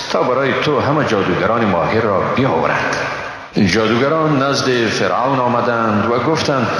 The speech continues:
"آیا برای ما مزد مناسبی است اگر ما غالب شویم؟" فرعون گفت:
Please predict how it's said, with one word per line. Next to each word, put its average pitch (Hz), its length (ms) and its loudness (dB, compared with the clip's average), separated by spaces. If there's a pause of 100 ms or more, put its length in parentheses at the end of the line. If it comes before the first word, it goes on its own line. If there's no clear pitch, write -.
(260)
"آیا 151 300 2
برای 123 360 0
ما 117 280 0
مزد 113 320 0
مناسبی 104 560 2
است - 640 0
اگر 143 200 0
ما 135 180 0
غالب 127 240 0
شویم؟" 160 340 0 (840)
فرعون 117 520 0 (120)
گفت: 131 380 0